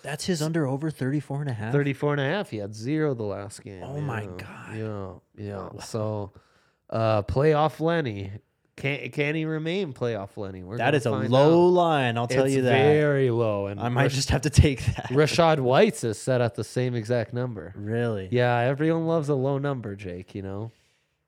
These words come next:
Speaker 1: Uh, we'll
Speaker 2: It's
Speaker 1: see.
Speaker 2: tough, but Brady, I feel good about. He f-,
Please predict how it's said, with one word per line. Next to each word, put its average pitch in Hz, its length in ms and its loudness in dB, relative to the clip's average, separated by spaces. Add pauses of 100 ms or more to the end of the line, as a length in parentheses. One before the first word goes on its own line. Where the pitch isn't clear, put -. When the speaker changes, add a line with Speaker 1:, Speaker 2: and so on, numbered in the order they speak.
(220)
Speaker 1:
Uh, 131 480 2 (400)
we'll 120 140 -2
Speaker 2:
It's 127 80 -2
Speaker 1:
see. 107 100 -4
Speaker 2:
tough, 139 420 2
but 135 460 0
Brady, 185 360 4
I 202 80 4
feel 185 240 0
good 151 220 2
about. 131 380 0
He 190 240 -2
f-, 208 60 -4